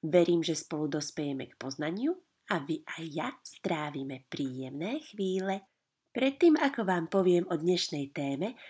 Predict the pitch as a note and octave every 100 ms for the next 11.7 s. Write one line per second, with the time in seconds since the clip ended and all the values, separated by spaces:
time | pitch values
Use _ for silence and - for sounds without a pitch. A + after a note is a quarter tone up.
0 | - - A#3 G#3+ C#4+ D4 C#4 B3 A3 G#3
1 | G#3 G3+ - G3 - - F3+ G#3 C#4 -
2 | G3 G3 - F3+ C#4 C4+ - D#4 C#4 F#3
3 | D#3+ D#3 D3+ B3 - C4+ - B3 A3+ A#3
4 | - D3+ G3+ - A3+ - F3 D#3 - E3
5 | D#3+ F3 - _ _ - - _ - F3+
6 | - F#3+ E3+ D#3+ D3+ - D#3+ D#3 D3+ -
7 | C#3+ C#3 C#3 B3+ - - _ _ - C#4+
8 | D#4+ C#4 E3 C#3+ F#3 G3 - F3 - G3
9 | E3+ C3+ - _ _ - _ - A#3+ C4+
10 | C#4 C#4 C#4 G3+ - G3+ A#3+ F#3+ D#3 F#3+
11 | F#3+ F#3 D3+ - D#3+ D3 C#3